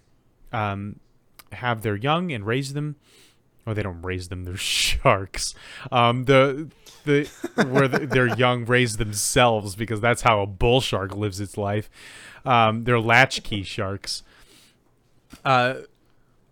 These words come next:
but as they grow older, they can, uh, tolerate higher salt levels. Um, and this, w-, because of that, then, then at a certain point, they can tolerate being in the ocean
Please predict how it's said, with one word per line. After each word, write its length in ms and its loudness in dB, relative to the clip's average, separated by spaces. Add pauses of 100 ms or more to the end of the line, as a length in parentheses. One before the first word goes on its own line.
(220)
but 280 8
as 260 4
they 100 4
grow 160 4
older, 240 4
they 140 2
can, 260 -2 (140)
uh, 140 -6 (420)
tolerate 340 -2
higher 480 4
salt 320 0
levels. 540 -4 (520)
Um, 540 -4 (500)
and 720 -2 (280)
this, 400 -2 (480)
w-, 220 -12 (140)
because 340 -4
of 60 -8
that, 160 -2
then, 340 -10
then 320 -6
at 100 -8
a 40 -8
certain 240 -8
point, 220 -6
they 100 -8
can 120 -12
tolerate 340 -8
being 140 -10
in 80 -12
the 140 -16
ocean 360 -6